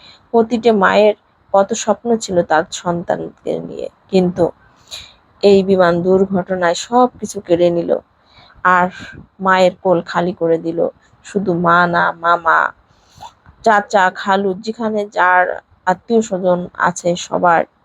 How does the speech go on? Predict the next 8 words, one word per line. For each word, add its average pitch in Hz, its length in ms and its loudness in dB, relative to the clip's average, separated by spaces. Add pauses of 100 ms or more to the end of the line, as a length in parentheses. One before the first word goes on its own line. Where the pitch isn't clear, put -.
(800)
এই 196 200 4 (120)
স্কুলে 233 560 2
হাজার 185 520 0
হাজার 175 380 2 (100)
ছাত্র - 480 -6
ছিল, - 320 -10 (680)
জানি 180 300 2
না 208 140 2